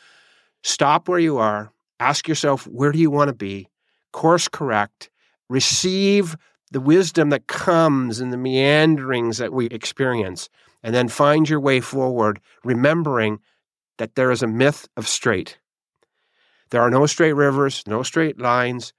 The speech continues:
there's no straight streams, there's winding roads, and there's winding rivers that want to take you forward.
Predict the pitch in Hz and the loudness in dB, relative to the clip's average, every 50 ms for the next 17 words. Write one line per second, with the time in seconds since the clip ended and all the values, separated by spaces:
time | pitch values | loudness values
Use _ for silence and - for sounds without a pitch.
0 | _ _ _ - 95 - 107 98 107 - - 156 147 139 - - - - 117 113 | _ _ _ -16 -14 -12 -10 -10 -10 -6 -2 -2 -2 -2 -4 -8 -6 -4 -4 -4
1 | 113 113 110 - - 95 87 87 90 92 107 113 120 131 147 151 170 170 156 147 | -4 -4 -6 -8 -10 -10 -10 -10 -4 0 2 2 4 4 4 4 4 4 4 4
2 | 139 131 127 123 123 123 120 110 - - - 110 95 92 90 87 95 95 95 101 | 4 4 4 2 0 -2 -4 -6 -12 -14 -12 -12 -12 -12 -12 -14 -14 -10 -6 -2
3 | 107 127 156 160 160 160 151 131 123 117 113 120 117 113 110 - 95 87 87 95 | 2 2 4 4 2 0 -2 -2 -4 -4 -4 -4 -6 -8 -8 -8 -10 -10 -8 -6
4 | 101 113 117 110 - 131 123 - 147 139 127 - 120 113 107 104 101 101 98 101 | -4 -4 -4 -4 -4 -6 -4 -2 -4 -4 -4 -2 0 0 2 2 0 0 -2 -2